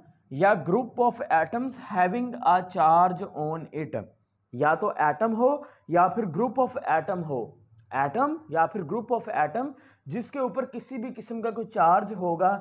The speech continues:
वो चाहे पॉजिटिव हो या चाहे नेगेटिव हो, तो डियर स्टूडेंट्स उसको हम क्या नाम दे देंगे? उसको आप नाम दे देंगे, आयंस का नाम दे देंगे। तो आयंस कुछ इस तरह से बनेंगे एटम से।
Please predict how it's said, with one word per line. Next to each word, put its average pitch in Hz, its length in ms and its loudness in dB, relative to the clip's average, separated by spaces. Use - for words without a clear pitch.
वो 175 100 -4
चाहे 185 280 0
पॉजिटिव 180 520 0
हो 196 180 -4
या 180 140 -4
चाहे 160 300 -4
नेगेटिव 151 500 -6
हो, 185 260 -6
तो 170 80 -6
डियर 160 220 -2
स्टूडेंट्स 196 420 -14
उसको 185 220 -8
हम 196 180 -8
क्या 165 180 -6
नाम 170 200 -6
दे 160 80 -8
देंगे? 165 220 -8
उसको 165 240 -8
आप 160 200 -2
नाम 131 200 -6
दे 123 60 -14
देंगे, 135 240 -10
आयंस 117 340 -10
का 127 100 -12
नाम 107 180 -12
दे 104 60 -14
देंगे। 113 140 -14
तो 202 180 -6
आयंस 190 240 0
कुछ 226 200 -12
इस 190 200 -12
तरह 175 180 -2
से 170 120 -12
बनेंगे 147 400 -10
एटम 117 280 -8
से। 92 240 -20